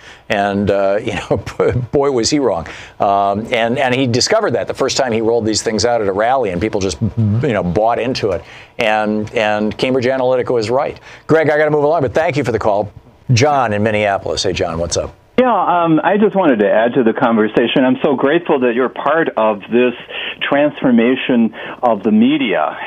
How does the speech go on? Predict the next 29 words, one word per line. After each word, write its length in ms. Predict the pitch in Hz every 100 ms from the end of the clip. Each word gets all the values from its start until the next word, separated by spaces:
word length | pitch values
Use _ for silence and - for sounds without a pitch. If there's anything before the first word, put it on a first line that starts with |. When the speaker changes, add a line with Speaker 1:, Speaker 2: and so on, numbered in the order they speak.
| -
Speaker 2:
And 440 | 123 123 123 120 - - - -
the 260 | 131 127 131
issue 460 | 156 208 - 143 110
is 140 | 107 104
very 480 | 135 160 151 135 117 - - -
deep, 260 | 139 160 160
but 160 | 131 -
in 140 | 151
a 60 | 139
way, 360 | 170 160 135 - - -
not 320 | 143 156 170 -
so 120 | 147
much. 260 | 135 135 135 - - - 127
You 160 | 143
have 240 | 127 156 -
to 60 | 131
run 400 | 117 139 147 135 - - - -
for 180 | 131 127
office 540 | 127 165 - 110 98
in 140 | - 120
order 320 | 120 127 123 -
to 120 | 127
bring 400 | 101 113 139 151
these 260 | 127 123 117 - -
subjects 480 | 151 131 135 127 - - -
to 140 | 139
everybody's 580 | 127 143 127 131 120 107
attention 600 | 110 - 151 156 151 131
when 420 | 123 123 120 123